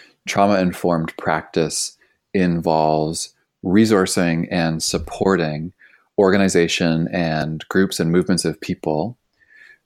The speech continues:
who are challenging the systemic t-, conditions which perpetuate trauma,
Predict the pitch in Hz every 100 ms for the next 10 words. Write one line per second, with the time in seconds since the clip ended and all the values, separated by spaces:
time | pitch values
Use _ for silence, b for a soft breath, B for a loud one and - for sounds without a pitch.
0 | - - 120 113 113 - - 87 85 85
1 | - - 110 107 113 107 82 76 82 113
2 | - 85 b _ - 85 90 85 85 -
3 | 98 - 95 98 - 92 92 - 87 95
4 | - 80 76 85 - b b b _ 95
5 | 92 - - - 98 - 104 - 123 127
6 | 80 78